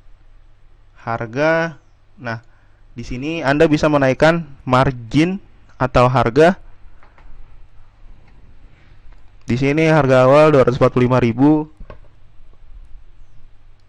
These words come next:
Biasanya saya dari salah satu produk bisa mengambil margin di kisaran antara sera-, sepuluh ribu sampai dua ratus ribu.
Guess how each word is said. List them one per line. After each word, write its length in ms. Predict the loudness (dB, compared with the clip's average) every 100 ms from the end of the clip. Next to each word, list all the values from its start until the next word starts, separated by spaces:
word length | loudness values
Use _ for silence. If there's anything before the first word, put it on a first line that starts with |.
| -18 -10
Biasanya 480 | -10 -8 -10 -10
saya 160 | -8 -6
dari 240 | -4 -4
salah 320 | -6 -6 -6 -8
satu 240 | -10 -12
produk 320 | -10 -8 -8 -10 -18 -12
bisa 160 | -10 -8
mengambil 480 | -8 -8 -6 -6 -6 -10 -16
margin 560 | -12 -12 -8 -10 -10 -14 -16 -16 -18 -16
di 240 | -12 -10
kisaran 400 | -10 -10 -10 -10
antara 400 | -10 -10 -8 -10 -12 -14
sera-, 640 | -12 -10 -10 -12 -14 -16 -16
sepuluh 400 | -12 -6 -4 -4
ribu 400 | -6 -6 -6 -6 -14 -20 _ _ _ _ -16
sampai 480 | -14 -10 -6 -6
dua 160 | -4 -6
ratus 160 | -6 -8
ribu. 320 | -6 -8